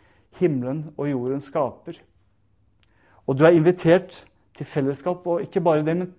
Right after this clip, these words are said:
til vennskap. I en posisjon av ærefrykt og dyp respekt vil du ikke på noen som helst måte krenke eller støte Gud.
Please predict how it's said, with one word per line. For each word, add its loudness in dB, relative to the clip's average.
til -6
vennskap. -6
I 2
en 0
posisjon 4
av -2
ærefrykt 4
og -4
dyp 0
respekt -4
vil -6
du -4
ikke -10
på -6
noen -4
som -8
helst -10
måte -8
krenke -10
eller -6
støte -4
Gud. -8